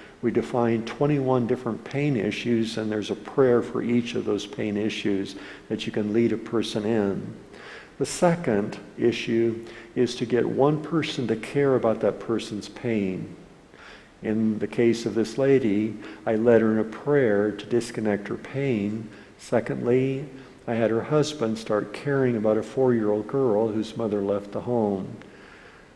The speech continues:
a little girl whose father never connected with her, a little girl who'd never been loved. When he started caring about that emotional pain in her heart,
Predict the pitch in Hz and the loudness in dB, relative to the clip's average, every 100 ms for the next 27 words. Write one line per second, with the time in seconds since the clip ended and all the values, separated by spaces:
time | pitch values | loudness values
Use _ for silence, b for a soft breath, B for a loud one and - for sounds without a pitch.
0 | B 117 120 110 - 123 117 117 113 110 | B 2 4 4 2 4 6 4 2 -2
1 | - 120 117 113 107 110 110 - 120 117 | 0 2 4 4 2 2 0 -2 -2 -2
2 | 120 117 101 104 - 110 113 104 - - | -2 -2 0 -2 -2 -4 -4 -8 -14 -8
3 | 120 113 98 123 117 110 107 101 113 98 | -2 -2 0 0 2 2 0 -2 -2 -2
4 | 104 98 104 107 101 92 - - - B | -4 -4 0 0 0 -2 -6 -14 -20 B
5 | B B B - 120 110 147 143 117 113 | B B B -6 -4 0 -2 2 2 2
6 | 110 - 160 170 160 135 107 110 107 107 | 0 -2 0 2 2 2 2 2 0 0
7 | 127 135 131 127 117 117 - 113 104 - | 0 0 0 2 2 2 0 -2 -4 -4
8 | 147 151 127 107 107 101 - 131 101 98 | -2 0 0 0 -2 -2 0 2 4 2
9 | 117 | -4